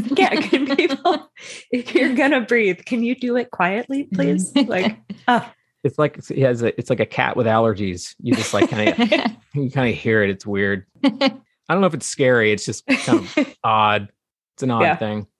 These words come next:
Speaker 3: Whoever this person is, we're gonna find out who it is in a minute. We get some very shaky point of view camera here.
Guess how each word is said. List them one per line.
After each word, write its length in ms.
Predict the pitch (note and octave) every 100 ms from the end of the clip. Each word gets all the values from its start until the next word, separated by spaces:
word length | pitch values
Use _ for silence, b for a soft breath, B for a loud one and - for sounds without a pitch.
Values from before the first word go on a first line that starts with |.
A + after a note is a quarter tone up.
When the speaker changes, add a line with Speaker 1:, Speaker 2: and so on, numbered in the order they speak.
| _ _ _ _ _ _ _ -
Speaker 3:
Whoever 280 | E3 F#3+ F3
this 140 | E3
person 400 | - D3 C3+ C3
is, 260 | A#2 B2 A2+
we're 100 | A#2
gonna 140 | A2+
find 260 | B2 A2 G#2+
out 140 | G#2
who 120 | G#2
it 60 | G2+
is 140 | G#2
in 60 | G#2
a 40 |
minute. 340 | G#2 G#2 G2+ - _ _ _ _ _ _ -
We 140 | C3
get 120 | D3
some 160 | - C3
very 480 | G2 G#2 B2 B2 A2
shaky 600 | - A2+ G2+ G2 F#2+ - _ _ _ _ -
point 180 | B2 A2
of 60 |
view 220 | G2+ G#2
camera 420 | - G#2+ G#2 G2+ F#2
here. 380 | G2 F#2 G2